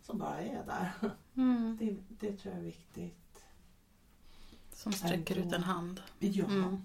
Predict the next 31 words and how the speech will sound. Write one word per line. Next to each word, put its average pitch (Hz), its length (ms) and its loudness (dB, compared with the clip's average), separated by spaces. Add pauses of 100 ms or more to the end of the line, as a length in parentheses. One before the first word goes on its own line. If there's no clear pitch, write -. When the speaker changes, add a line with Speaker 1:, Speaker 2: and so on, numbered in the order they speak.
(280)
Speaker 2:
Så - 140 -2
att 190 60 4
när 180 80 0
man 175 120 -2
själv 190 180 4
känner 180 240 -4
sig 170 180 -2
redo, 160 320 -2
att 165 220 -4
man 175 160 0
vet 175 240 -2
ändå 165 160 -2
att - 180 -12
det 190 60 -8
finns 165 460 -4
människor 214 400 4
Speaker 1:
Ja. 175 60 2
Speaker 2:
runt 170 120 -2
omkring 185 320 -2
en. 190 120 -2
Speaker 1:
Ja. 151 220 -2 (1200)
Ja, 208 160 -6 (160)
visst. - 340 -18 (640)
Det 196 80 6
enda 185 200 6
jag 254 160 2
tänker 226 340 4
på 185 200 -2
nu, 156 220 2
det 170 100 6
är 208 80 10